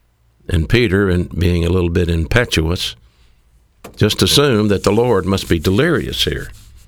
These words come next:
Maybe you would have quit. Maybe you would have had a little pity party and gone over and sat on a rock and thought about that, "After all I've done for him, and,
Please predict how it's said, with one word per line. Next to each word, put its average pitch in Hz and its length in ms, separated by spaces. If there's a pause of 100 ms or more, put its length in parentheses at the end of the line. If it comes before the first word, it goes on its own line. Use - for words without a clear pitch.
(1300)
Maybe 95 340
you 120 200
would 92 140
have 85 120
quit. - 400 (580)
Maybe 87 220
you 117 200
would 110 120
have 87 80
had 90 160
a 87 60
little 85 180
pity 113 320
party 82 480
and 76 160 (500)
gone 101 280
over 98 200
and 95 120
sat 110 200
on 104 140
a 95 80
rock 104 380 (580)
and 78 140
thought 98 260
about 92 320
that, 85 240
"After 90 300
all 87 160
I've 85 180
done 90 180
for - 140
him, 82 300
and, 78 80